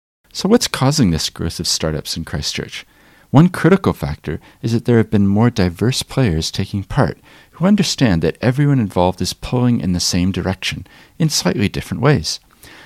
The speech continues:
This has led to a more cohesive and connected ecosystem than in other comparable cities like Auckland and Wellington.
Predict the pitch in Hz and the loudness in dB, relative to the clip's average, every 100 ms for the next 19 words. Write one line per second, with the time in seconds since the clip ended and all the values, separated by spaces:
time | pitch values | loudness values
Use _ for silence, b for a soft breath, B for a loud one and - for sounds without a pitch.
0 | B 196 185 127 95 - 104 95 92 - | B 2 2 2 0 0 -2 0 0 -2
1 | 95 82 135 131 143 131 127 82 - 92 | -4 -2 -2 0 0 0 -2 -6 -2 -2
2 | - - - 98 92 - 71 - 76 - | -2 -4 -4 -4 -4 -4 -6 -6 -6 -8
3 | B B 101 107 - 120 127 - 95 - | B B 0 0 0 0 -2 -2 -6 -2
4 | 170 151 78 - 82 71 - B B - | -2 0 -2 -4 -4 -6 -8 B B -2
5 | 135 - 147 - 87 104 120 160 98 - | -2 0 -8 -6 -2 0 0 0 0 -2
6 | 78 | -8